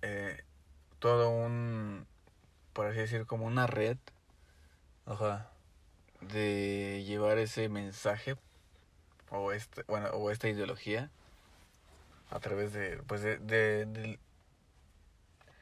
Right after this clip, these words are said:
Speaker 1: de todo lo que abarcaron, de lo que abarcó Roma en, en, en su momento.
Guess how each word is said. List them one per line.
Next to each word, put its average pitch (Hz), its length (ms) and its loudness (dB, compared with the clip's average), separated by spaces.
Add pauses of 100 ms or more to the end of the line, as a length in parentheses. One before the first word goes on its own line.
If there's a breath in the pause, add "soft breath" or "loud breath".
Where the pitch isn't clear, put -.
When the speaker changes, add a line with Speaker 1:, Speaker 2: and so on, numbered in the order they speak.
(140 soft breath)
Speaker 1:
de 127 80 -4
todo 156 200 12
lo 131 120 10
que 113 100 4
abarcaron, 117 580 6
de 117 80 0
lo 113 120 0
que - 80 0
abarcó 110 320 6
Roma 120 320 0 (180)
en, - 60 -8
en, 110 160 -8 (160)
en 110 120 -6
su 107 120 -6
momento. 117 520 -2